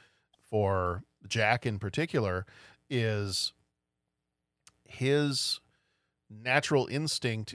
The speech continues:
is, well, and es-, especially, you know, the life he's lived, he's, he's been wealthy, he's been popular, he's been a celebrity. Um, so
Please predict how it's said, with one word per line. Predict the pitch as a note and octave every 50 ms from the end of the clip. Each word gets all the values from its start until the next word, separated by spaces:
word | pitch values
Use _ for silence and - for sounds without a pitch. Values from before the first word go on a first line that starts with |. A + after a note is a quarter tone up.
| _ -
is, | B2+ A#2 A#2 A2 G#2+ G#2+ G#2 G#2 G2+ F#2+ - - - - _ _ _ _ _ _ _ _ -
well, | A#2 A#2+
and | A#2
es-, | A#2 A2+ -
especially, | - B2 - - D3+ D3 C3+ - C3 B2 A#2 A2 -
you | - -
know, | - A2 G#2
the | F#2+
life | G2+ G#2 A2+ B2+ B2 A2
he's | - - E3 F#3+ F3 D3+
lived, | A2 G#2+ G#2+ G#2 G#2+ A2+ - - _ _ _ _ _ _ _ _
he's, | _ B2 B2+ C3 A#2+ - -
he's | - G#2+ A#2 A#2 -
been | - B2 A#2 G#2+ G2+
wealthy, | G#2+ A#2+ C3 C#3 C3+ - C#3 C3 A2+
he's | A2+ G#2+ -
been | _ A2 G2+ G2 F#2+ F#2+ -
popular, | - - - C#3+ C#3+ - - C3 B2 B2 A#2 A2
he's | G#2+ G2+ -
been | G#2+ G2
a | F2+
celebrity. | - - - A2+ A2 A2 A#2+ A2+ B2 A#2+ B2 A#2+ A#2+ A#2 - - - _ _ _ _ _ _
Um, | A2 G#2 G#2 G#2 G2 G2 G2 F#2+ G#2 - _ _ -
so | - - - C3 A#2 A2 G#2 G#2 G#2 G#2 -